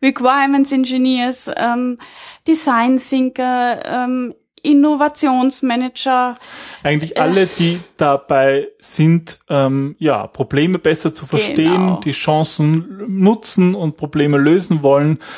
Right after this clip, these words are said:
Speaker 2: Ja, also nicht nur für Business-Analysten, sondern eigentlich für alle, die in Projekten und in anderen Formen in Unternehmen, ja, dafür zuständig sind, sie erfolgreicher zu machen.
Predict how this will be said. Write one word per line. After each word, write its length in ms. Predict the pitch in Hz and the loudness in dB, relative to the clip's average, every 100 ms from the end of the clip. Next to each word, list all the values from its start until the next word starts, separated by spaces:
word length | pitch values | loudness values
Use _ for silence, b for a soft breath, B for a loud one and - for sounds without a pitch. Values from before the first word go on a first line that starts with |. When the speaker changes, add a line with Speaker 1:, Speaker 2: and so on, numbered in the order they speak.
| B B B | B B B
Speaker 2:
Ja, 380 | - 117 101 120 | -2 0 -2 -6
also 200 | - 120 | -6 0
nicht 280 | 139 160 - | 2 2 2
nur 100 | 156 | 2
für 120 | 131 | 2
Business-Analysten, 840 | 123 190 - 160 143 135 139 135 143 | 0 -2 0 2 2 2 0 -2 0
sondern 160 | 127 117 | 2 2
eigentlich 160 | 113 | 0
für 160 | - - | -4 -4
alle, 220 | 113 120 | -2 0
die 120 | 117 | 0
in 140 | 113 113 | -2 -2
Projekten 600 | 117 110 117 - - 120 | 0 0 -2 -6 -4 0
und 120 | 113 | 0
in 140 | 113 | -2
anderen 400 | 107 110 110 117 | 0 -2 0 -4
Formen 440 | - - 110 117 117 | -2 -2 0 0 0
in 140 | 120 | 0
Unternehmen, 640 | 120 - 127 113 113 127 - _ | -2 2 2 4 2 0 -4 _
ja, 140 | - 120 | -2 -2
dafür 260 | 117 127 | -2 -6
zuständig 520 | - 135 - 139 135 | -4 -4 0 0 0
sind, 360 | - 151 147 - _ | 0 0 -2 -10 _
sie 160 | - 160 | -2 0
erfolgreicher 500 | 156 123 - 113 120 | 0 -4 -6 -10 -6
zu 140 | - | -2
machen. 340 | 113 117 143 | -2 -2 -8